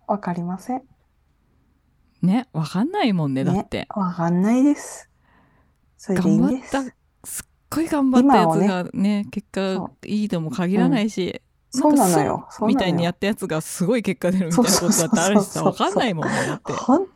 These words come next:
Speaker 1: 当にね、わかんない。マジで。
Speaker 2: うん。
Speaker 1: だから、今という果実をね、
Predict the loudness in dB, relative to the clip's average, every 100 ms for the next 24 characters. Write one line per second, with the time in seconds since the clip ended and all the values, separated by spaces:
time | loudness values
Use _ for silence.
0 | 0 2 4 4 2 0 -2 -2 0 -2
1 | -8 -10 -10 -4 -2 0 -2 -4 -6 -8
2 | -2 0 2 0 -2 0 2 2 2 0
3 | 0 0 0 -6 -12 -10 -10 -12